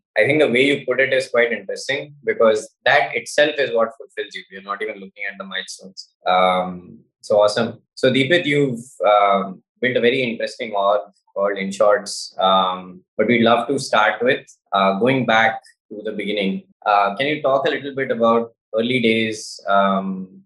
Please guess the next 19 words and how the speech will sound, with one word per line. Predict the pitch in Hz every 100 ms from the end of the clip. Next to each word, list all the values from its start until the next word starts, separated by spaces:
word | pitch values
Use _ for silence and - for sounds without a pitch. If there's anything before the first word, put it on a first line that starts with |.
| _
any | 120 135
experiences | 113 - 120 120 120 120
that | 117 113
shaped | - 107 -
you, | 113 107 104 101 _ _
um, | 101 101 101 98
any | 110 127
ideas | 113 110 113 117 120 113
that | 110 107
you | 104
gained | 101 107 107 107 101 - _ _
which | 98 101 - - -
probably | 110 110 113 113 113 110
helped | 101 101 -
you | 107 98
become | 101 98 98 98 95
an | 92
entrepreneur? | 90 92 - 98 98 98 - _
Um, | 95 92 92 90 90